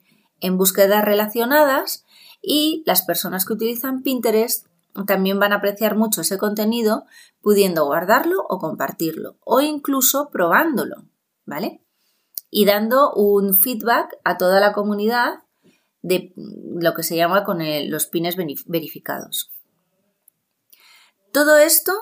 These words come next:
en el peor de los casos, ya te está generando más tráfico a tu web, mejorando el seo orgánico de tu página, y de forma gratuita. Esto ya lo tienes, ahí.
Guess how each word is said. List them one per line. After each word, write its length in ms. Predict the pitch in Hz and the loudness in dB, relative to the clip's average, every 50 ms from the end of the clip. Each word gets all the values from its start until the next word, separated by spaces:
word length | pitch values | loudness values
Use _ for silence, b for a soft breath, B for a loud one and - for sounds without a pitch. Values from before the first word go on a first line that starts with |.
| - _ _ _ | -8 _ _ _
en 160 | - 220 208 | 0 2 2
el 120 | 202 196 196 | 2 0 2
peor 240 | 202 208 220 262 330 | 4 6 6 6 4
de 100 | 359 359 | 4 4
los 160 | 320 262 - | 4 2 2
casos, 560 | - 208 196 208 214 - 320 370 403 - - - - | 2 2 2 2 2 2 0 0 0 -2 -4 -6 -4
ya 260 | 190 185 214 233 247 | 2 4 4 4 4
te 80 | 311 | 2
está 220 | 294 - - 269 262 | -2 -2 -2 -2 -6
generando 580 | - 302 269 262 233 240 240 247 262 277 277 | -6 -6 -6 -2 0 0 0 0 0 0 0
más 280 | 254 220 208 220 214 - | 2 2 2 2 2 2
tráfico 360 | - 208 214 214 247 214 - | -2 -4 -6 -8 -8 -4 -4
a 80 | 202 196 | -4 -4
tu 120 | - 156 | -4 -6
web, 300 | 135 151 156 196 - - _ _ b b b b b b b b - | -4 -2 -4 -4 -4 -10 _ _ b b b b b b b b -4
mejorando 520 | 196 196 190 196 190 185 196 214 220 240 | -2 -2 2 2 2 4 4 4 4 2
el 100 | 240 220 | 2 2
seo 280 | - - 233 226 226 226 | 2 2 2 4 4 2
orgánico 440 | 214 202 202 202 220 226 220 233 | 2 2 0 0 -2 -2 0 0
de 120 | 202 175 165 | 2 2 0
tu 180 | 160 151 143 | 0 -6 -6
página, 480 | - 151 139 - - - - - - _ _ _ _ _ _ | -6 -6 -6 -6 -10 -16 -20 -20 -20 _ _ _ _ _ _
y 120 | - 214 | 2 4
de 100 | 202 202 | 4 4
forma 300 | 202 - 254 269 302 311 | 2 0 -2 -2 -2 0
gratuita. 600 | 285 254 226 - 202 214 247 247 - - - - _ _ _ _ | 0 0 0 0 0 -2 -2 -2 -6 -8 -8 -10 _ _ _ _
Esto 220 | - 220 - 247 | -6 -6 -4 0
ya 120 | 240 226 214 | 0 0 0
lo 100 | 202 196 | 0 -2
tienes, 460 | - 151 143 139 139 - - - _ _ | -4 -8 -8 -8 -10 -12 -14 -18 _ _
ahí. 340 | - - 175 170 165 - _ | -4 -2 -2 -2 -4 -6 _